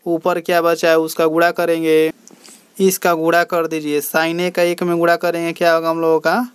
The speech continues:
गुणा कर दीजिए, गुणा कर देंगे, कर दे रहे हैं हम लोग। देखिए sin ए का एक में गुणा करेंगे क्या होगा हम लोग का? sin ए, sin ए का इसमें गुणा करेंगे यन sin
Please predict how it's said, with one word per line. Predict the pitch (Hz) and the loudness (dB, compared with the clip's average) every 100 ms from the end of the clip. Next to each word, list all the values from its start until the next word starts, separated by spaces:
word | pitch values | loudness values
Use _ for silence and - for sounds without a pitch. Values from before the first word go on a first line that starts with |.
| _ _ _ _ _ _ _ _ _ | _ _ _ _ _ _ _ _ _
गुणा | 151 160 185 185 | -2 0 0 0
कर | 190 180 | 0 -2
दीजिए, | 180 175 175 175 175 175 175 - - - _ | -2 -4 -2 0 0 0 -2 -6 -20 -20 _
गुणा | 147 165 170 | -2 2 2
कर | 175 165 | 2 0
देंगे, | 156 151 - _ 147 | 0 -6 -10 _ -16
कर | 143 175 160 | -2 0 2
दे | |
रहे | 160 147 | 0 -2
हैं | 147 | -4
हम | 143 | -6
लोग। | 143 143 | -6 -4
देखिए | 147 151 143 | -2 -2 -4
sin | - 160 165 | 0 0 0
ए | 175 | -2
का | 175 | -2
एक | 175 | -2
में | 175 | -2
गुणा | 170 170 | 0 0
करेंगे | 170 175 170 170 | 0 -2 -4 -4
क्या | 170 | 0
होगा | 165 160 | 2 2
हम | 156 | 0
लोग | 151 | -2
का? | 151 | -4
sin | 143 160 165 175 | -2 -2 -2 -2
ए, | 160 160 160 160 175 _ _ _ _ _ _ _ _ _ _ _ | -2 0 0 -2 -6 _ _ _ _ _ _ _ _ _ _ _
sin | - 165 165 170 | -4 0 0 0
ए | 175 | -2
का | 170 175 | 0 -2
इसमें | 175 175 | -2 -2
गुणा | 175 170 | 0 0
करेंगे | 165 170 165 165 | 2 0 0 0
यन | 165 165 170 | 0 0 -2
sin | 160 160 151 156 175 | -2 0 0 0 -2